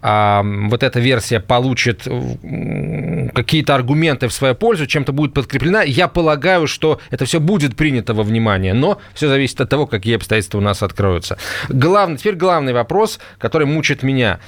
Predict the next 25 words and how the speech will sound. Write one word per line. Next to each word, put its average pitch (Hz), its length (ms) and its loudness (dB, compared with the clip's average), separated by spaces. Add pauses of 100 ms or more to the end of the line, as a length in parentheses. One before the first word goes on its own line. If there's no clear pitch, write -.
(140)
Я 127 640 2
не 139 420 -2
могу 151 260 0
дать, 113 200 0
не, 120 460 0
не 135 160 2
могу 160 200 2
найти 131 280 -2
на 123 80 2
него 123 160 2
ответ. 170 340 0
Вот, 147 320 -2
э, 120 540 -4
с - 40 -8
тобой 139 220 0
хочу 117 240 -2
посоветоваться. 110 640 -2 (240)
Судя 196 500 2
по 185 360 0
тому, 143 840 0
что 135 360 -2
говорят 113 380 2
представители 110 640 0
прок-, 98 300 -4
прокуратуры, 104 760 0